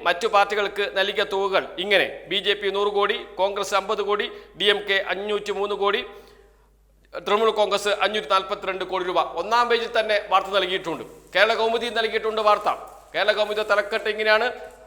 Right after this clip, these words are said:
സാന്റിയാഗോ മാർട്ടിൻ വാരിക്കോരി കൊടുത്തു. തൃണമൂലിന് കൊടുത്തത് അഞ്ഞൂറ്റി നാൽപത്തി മൂന്ന് കോടി. സാന്റിയാഗോ മാർട്ടിൻ വാരിക്കോരി കൊടുത്തു എന്ന്. അങ്ങനെ വാരിക്കോരി കൊടുത്തപ്പോൾ വാങ്ങാൻ ക്യൂ നിന്ന രാഷ്ട്രീയ പാർട്ടികൾ കോൺഗ്രസുമുണ്ട്. ആ കോൺഗ്രസ്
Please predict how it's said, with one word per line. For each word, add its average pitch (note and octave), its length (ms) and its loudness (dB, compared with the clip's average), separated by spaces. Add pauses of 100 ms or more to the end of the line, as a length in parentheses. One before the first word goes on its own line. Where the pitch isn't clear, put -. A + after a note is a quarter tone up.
(680)
സാന്റിയാഗോ G#3 500 8 (100)
മാർട്ടിൻ G#3 280 6 (280)
വാരിക്കോരി G3+ 680 8 (100)
കൊടുത്തു. F3 300 -4 (420)
തൃണമൂലിന് F#3+ 460 0
കൊടുത്തത് G3 300 0 (160)
അഞ്ഞൂറ്റി G3+ 420 -2 (120)
നാൽപത്തി F#3 440 -2 (120)
മൂന്ന് F#3 300 -2
കോടി. D#3+ 200 -4 (380)
സാന്റിയാഗോ G3 500 2
മാർട്ടിൻ G3+ 280 2 (400)
വാരിക്കോരി G3 640 4 (120)
കൊടുത്തു F3+ 340 -6 (200)
എന്ന്. C3+ 140 -12 (380)
അങ്ങനെ B3 240 0
വാരിക്കോരി B3 460 6 (100)
കൊടുത്തപ്പോൾ A#3+ 440 0 (280)
വാങ്ങാൻ A#3+ 340 6 (100)
ക്യൂ B3+ 180 -4
നിന്ന A#3 160 2 (120)
രാഷ്ട്രീയ A3+ 260 0 (120)
പാർട്ടികൾ A3 320 0 (140)
കോൺഗ്രസുമുണ്ട്. A#3+ 580 0 (480)
ആ - 20 12 (120)
കോൺഗ്രസ് A#3+ 360 0